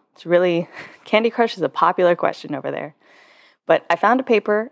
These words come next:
out of the University of Waterloo, which investigated various factors impacting player behavior, specifically focusing on self-control.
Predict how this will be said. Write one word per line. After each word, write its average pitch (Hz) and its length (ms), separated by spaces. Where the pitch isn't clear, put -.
out 165 100
of 165 100
the 185 80
University 190 500
of 196 180
Waterloo, 143 580
which 170 240
investigated 170 880
various 185 400
factors 165 720
impacting 160 640
player 147 300
behavior, 143 560
specifically 262 840
focusing 208 680
on 175 120
self-control. - 760